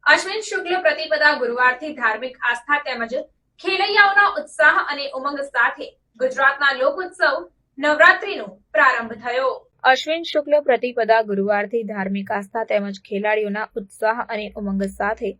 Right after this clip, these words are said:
ગુજરાતના લોકોત્સવ નવરાત્રીનો પ્રારંભ થયો છે.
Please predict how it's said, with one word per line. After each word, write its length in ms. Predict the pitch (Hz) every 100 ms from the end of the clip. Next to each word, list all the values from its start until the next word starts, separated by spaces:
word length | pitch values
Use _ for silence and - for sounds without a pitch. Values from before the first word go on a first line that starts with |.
| _ _ _ _ _
ગુજરાતના 600 | 214 233 233 277 294 294
લોકોત્સવ 540 | 269 226 226 208 - 233
નવરાત્રીનો 640 | 220 190 196 196 214 202
પ્રારંભ 440 | 202 208 190 190
થયો 300 | 190 196 190
છે. 220 | 185 -